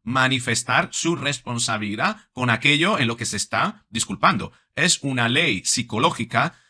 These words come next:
tan evidente como la famosa profecía que se autocumple. Esa profecía por la cual tú te vas preparando para que algo no suceda, la ley de Murphy, ¿no?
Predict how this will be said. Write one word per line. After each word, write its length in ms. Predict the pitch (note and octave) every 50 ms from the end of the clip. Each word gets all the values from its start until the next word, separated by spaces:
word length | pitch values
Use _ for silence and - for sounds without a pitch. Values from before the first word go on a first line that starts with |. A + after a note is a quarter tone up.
| _ _ _
tan 240 | - A#2+ D3 D3 -
evidente 480 | B2 C#3 B2+ C#3 C3 C#3+ D#3 - F3 -
como 320 | - B2 B2+ C3+ D3+ D#3
la 100 | C#3 -
famosa 360 | - A2 G2+ A#2 A#2+ D#3 C#3+
profecía 400 | - B2 A#2+ A2 G2+ - B2 C#3
que 80 | - C3+
se 80 | - A#2+
autocumple. 560 | A2+ - G2+ - E3 C#3+ A2 - E3+ - - _ _ _
Esa 160 | - - G#2+ G2+
profecía 540 | - A2 - A2 G#2 - C3+ D3 D#3+ D#3
por 100 | - C3+
la 140 | B2 B2 A#2+
cual 240 | B2+ D3 C#3+ A2+ F#2+
tú 160 | - D3 C3+
te 100 | - B2+
vas 340 | A2+ C#3+ C#3 B2+ - - - _ _ _ _
preparando 580 | B2+ B2 A#2+ - G#2 G#2 B2 D3+ C#3+ B2 A#2 -
para 220 | - A2+ A2+ A2
que 160 | - A#2 B2
algo 280 | C#3 - - A2 A2+ A#2
no 120 | B2 D3
suceda, 500 | - - D3 - - E3 D#3+ D3 C#3+ -
la 140 | - - G2+
ley 100 | A2+ A#2
de 140 | A2 A2+ A2+
Murphy, 420 | C#3+ F3 F3 - - B2 - C3+
¿no? 240 | A2+ B2+ F3+ A#3+ A#3+